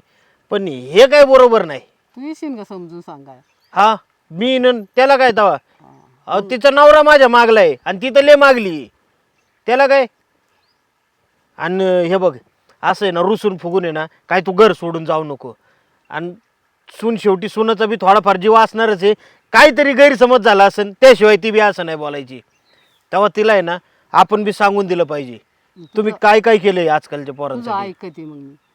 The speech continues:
Speaker 1: हा.
Speaker 2: आपण जाऊ मग, हा?
Speaker 1: चालतंय.
Speaker 2: तू, तू सांग मात्र.
Speaker 1: मी सगळं समजून सांगतो.
Speaker 2: हा.
Speaker 1: तू काय घरदार सोडून जाऊ नको. अगं पोरांना गरज आहे तुझी, त्यांना काय कळतंय?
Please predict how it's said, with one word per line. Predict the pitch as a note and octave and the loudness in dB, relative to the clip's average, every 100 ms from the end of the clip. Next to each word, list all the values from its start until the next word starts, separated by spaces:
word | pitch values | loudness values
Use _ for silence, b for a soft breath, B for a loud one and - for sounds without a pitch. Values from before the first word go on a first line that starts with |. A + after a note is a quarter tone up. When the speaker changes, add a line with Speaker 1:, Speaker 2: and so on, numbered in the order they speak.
| _ _ _ _ _ _ | _ _ _ _ _ _
Speaker 1:
हा. | C#3 B2+ | -12 -12
Speaker 2:
आपण | E3 | -12
जाऊ | F#3+ F3+ | -14 -16
मग, | D#3 D3+ | -18 -16
हा? | G#3 D4+ _ _ _ | -16 -16 _ _ _
Speaker 1:
चालतंय. | E3+ F3 C4+ C#3 | -6 -4 -6 -12
Speaker 2:
तू, | _ - | _ -18
तू | C#4 | -16
सांग | A#3+ G#3 G3+ | -10 -12 -12
मात्र. | F3+ _ D3+ _ _ _ _ - | -18 _ -20 _ _ _ _ -12
Speaker 1:
मी | F3 A3 G#3+ | -6 -6 -4
सगळं | A3+ A3 B3 | -2 2 2
समजून | G#3+ G#3 G#3+ | 2 -4 -4
सांगतो. | F#3 F3 D#3+ D3 | -4 -6 -6 -12
Speaker 2:
हा. | - D#3 C#3+ C#3 - | -14 -20 -20 -20 -6
Speaker 1:
तू | G3+ | -2
काय | G3 A3 | 2 2
घरदार | G3+ G3+ F3+ G3 | 2 0 0 -2
सोडून | F#3 F#3 F#3+ | -4 -8 -4
जाऊ | F#3 | -4
नको. | F#3 D3+ C3+ - _ _ _ _ | -4 -8 -14 -18 _ _ _ _
अगं | D3+ F3 | -8 -6
पोरांना | G#3 A3+ A3 F#3 | 0 2 2 0
गरज | F3 G#3+ A#3+ | 0 0 0
आहे | G3 | -4
तुझी, | E3+ D3 C3 A2+ _ _ _ _ _ | -6 -12 -16 -20 _ _ _ _ _
त्यांना | G3+ A3 | -6 -4
काय | G3 A3+ | 0 0
कळतंय? | A#3 B3 G3+ G3+ | 4 2 4 -2